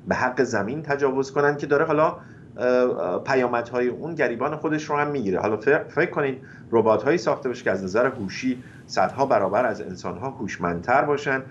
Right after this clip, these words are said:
و این خصوصیت فرض کنین چیر-، اه، که بخوان چیر-، چیرگی پیدا کنن بر دیگر گونه‌های روی زمین هم داشته باشن. اون موقع این خطر احساس می‌شه که بشر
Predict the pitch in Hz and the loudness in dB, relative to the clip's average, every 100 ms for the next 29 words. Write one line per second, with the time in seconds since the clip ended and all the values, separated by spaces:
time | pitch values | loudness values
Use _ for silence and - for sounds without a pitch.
0 | - - - 113 - - - 160 202 202 | -18 -10 0 0 -2 -16 -8 2 2 2
1 | 147 127 - 131 143 151 147 139 - 139 | -4 -4 0 2 2 0 -2 -4 -4 -4
2 | 135 - 123 110 - 110 104 - - - | -4 -6 -6 -4 2 4 4 0 -10 -20
3 | - - - - - 113 127 131 120 113 | -20 -20 -20 -14 -4 0 0 0 -4 2
4 | 110 110 101 - 110 107 143 175 139 117 | 6 6 4 2 4 4 4 2 4 4
5 | 113 95 95 98 98 92 107 110 107 98 | 2 -2 2 2 0 -2 0 2 2 0
6 | 107 104 113 170 147 117 101 101 120 127 | -6 -4 0 0 0 -4 -2 -4 -4 -4
7 | 131 120 92 - 87 - 92 - - - | -2 0 0 -2 -2 -2 -6 -8 -18 -6
8 | 127 127 131 131 156 - - - 170 214 | 2 6 6 6 4 0 -8 -6 -2 0
9 | - 147 - 147 139 123 - 139 123 143 | 0 -2 2 0 2 -4 0 0 0 -6
10 | 131 135 120 127 95 107 - 135 147 | -6 -4 -2 -4 2 2 2 2 2